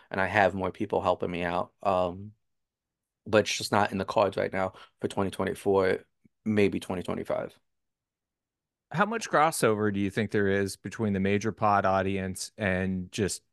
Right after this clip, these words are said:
Speaker 2: old L J N collectors out there? And have you,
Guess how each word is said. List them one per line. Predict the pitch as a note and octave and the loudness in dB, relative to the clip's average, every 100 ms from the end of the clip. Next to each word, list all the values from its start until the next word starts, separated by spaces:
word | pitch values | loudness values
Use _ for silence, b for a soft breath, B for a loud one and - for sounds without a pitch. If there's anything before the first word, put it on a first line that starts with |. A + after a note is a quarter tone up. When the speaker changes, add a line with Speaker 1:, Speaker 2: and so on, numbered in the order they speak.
| _ _ _ _ _ _ _ _ _ _ _ _ _ _ _ | _ _ _ _ _ _ _ _ _ _ _ _ _ _ _
Speaker 2:
old | A#2 A#2 A#2 A2 G2 - _ | 4 4 4 0 -6 -14 _
L | A#2 A2+ | 4 4
J | A2 A#2 A2 A2 | 4 4 4 4
N | G#2+ G#2+ | 2 -2
collectors | G2 G#2 G2+ G2 G#2 F#2+ F#2 | -2 -2 -2 -2 -2 -2 0
out | F#2 F2+ - | -2 -2 -2
there? | F#2 F2 E2 _ _ - | 0 0 -4 _ _ -14
And | G2 C#2 G#2+ G2+ - | -10 -4 -2 -2 -4
have | - A2+ G#2+ | -2 -2 0
you, | B2 A2 | 0 -2